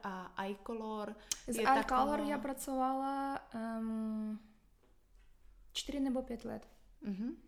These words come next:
Speaker 1: A proč jsi to změnila na ten Swiss Color?
Speaker 2: Eh, ne, ne, ne, já mám stejně.
Speaker 1: Jo?
Speaker 2: Mhm.
Speaker 1: Takže střídáš to.
Speaker 2: Střídám.
Speaker 1: Všimla jsem si, že Swiss Color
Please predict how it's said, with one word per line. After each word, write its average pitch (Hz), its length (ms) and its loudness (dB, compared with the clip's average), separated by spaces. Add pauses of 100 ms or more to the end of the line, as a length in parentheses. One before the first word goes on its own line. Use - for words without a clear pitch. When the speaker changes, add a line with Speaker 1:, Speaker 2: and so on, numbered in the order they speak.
(480)
Speaker 1:
A - 40 -4
proč 220 200 -6
jsi - 100 -12
to 254 100 -4
změnila 240 460 0 (380)
na 208 80 -4
ten 202 220 -4
Swiss - 380 -12
Color? - 260 -10 (640)
Speaker 2:
Eh, 226 160 0
ne, 214 220 0
ne, 285 200 0
ne, 311 160 0
já 269 120 2
mám 262 360 0
stejně. 262 400 0
Speaker 1:
Jo? 339 140 4 (120)
Speaker 2:
Mhm. 269 240 2 (100)
Speaker 1:
Takže 226 280 2
střídáš 208 680 0
to. - 140 -8 (100)
Speaker 2:
Střídám. 214 500 0
Speaker 1:
Všimla 285 320 4
jsem 277 180 -2
si, 262 140 -2
že 247 120 2
Swiss 233 400 -4
Color 247 580 -2